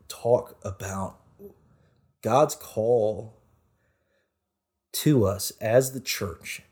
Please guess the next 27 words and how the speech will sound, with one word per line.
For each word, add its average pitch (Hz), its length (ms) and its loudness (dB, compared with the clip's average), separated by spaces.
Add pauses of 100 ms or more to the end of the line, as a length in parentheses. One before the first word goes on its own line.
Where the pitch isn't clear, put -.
(120)
and 110 220 -4
as 139 560 0 (180)
followers 117 420 0
of 98 140 -12
Christ - 720 -10 (760)
are, 104 580 2 (600)
um, 98 460 -4 (540)
you 117 160 -2
know, 113 260 2
they, 113 200 0 (440)
it's, - 500 -6
if - 180 -6
you 104 240 -2
look 113 280 2
over 139 120 -8
the 110 120 -10
last 107 420 -2
ten 165 220 4
years, 123 440 -2 (720)
I 107 120 -2
don't 120 220 4
see 123 200 -4
many 120 240 -2
sermons 117 600 0
about 101 500 -8 (100)
withstanding 110 800 0
persecution. 101 800 -2